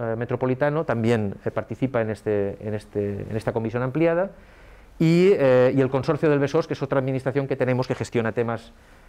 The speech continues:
en, en varios municipios en este ámbito que os decía, vulnerable del, del Besós. Bueno, to-, todos est-, se, digamos, le, se, se, se radiografían, se incorporan, eh, tenemos un plenario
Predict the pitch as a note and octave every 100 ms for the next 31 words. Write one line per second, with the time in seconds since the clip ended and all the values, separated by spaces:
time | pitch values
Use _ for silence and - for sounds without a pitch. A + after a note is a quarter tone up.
0 | - A2+ G#2+ G#2 A2 B2+ A#2+ B2 A#2+ B2+
1 | C3+ C#3+ - A2+ G#2+ - A2+ G#2+ G#2+ G#2
2 | G2 F#2 F#2+ G2+ - G#2+ G2+ G#2 G#2 G#2+
3 | G2 F#2 F#2 F#2 F2 - D#2+ - - -
4 | - A2+ B2+ C3+ C3 C3+ C#3+ - - -
5 | - - G#2+ G#2 - A2+ A2 G#2+ G#2 F#2+
6 | F#2 - G#2+ G2+ G2 F#2+ - - - -
7 | - - A#2 A#2 A#2+ B2+ B2 E3+ F#3 F#3+
8 | - B2 A#2+ C3+ - F3 G3 C#4 - -
9 | - - - - A#2+ A2+ A2 A#2+ B2 B2+
10 | C3 B2+ B2+ D#3 D#3 G3